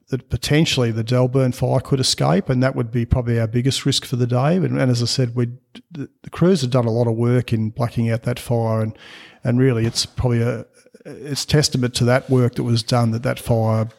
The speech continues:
um, didn't escape on the day. But as I said, we, uh, we certainly knew that any, any fire starting on that day was gonna be, present some significant challenges.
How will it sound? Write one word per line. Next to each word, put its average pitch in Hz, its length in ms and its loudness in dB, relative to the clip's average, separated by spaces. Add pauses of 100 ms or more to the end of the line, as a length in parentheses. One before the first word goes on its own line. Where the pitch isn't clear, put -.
um, 110 320 0
didn't 123 240 0
escape 117 400 0
on 110 140 0
the 110 80 -2
day. 127 380 2 (240)
But 123 120 2
as 120 160 2
I - 20 -4
said, 117 380 -2
we, 113 320 0
uh, 117 120 0
we 120 140 -2
certainly 120 340 2
knew 113 220 0
that 117 140 0
any, 117 300 2 (120)
any 120 160 2
fire 117 300 -2
starting 117 420 0
on 113 80 0
that 123 160 -2
day 120 220 2
was 117 180 0
gonna 113 200 0
be, 113 160 -12 (100)
present 120 400 0
some 120 180 0
significant 117 500 -2
challenges. 113 760 0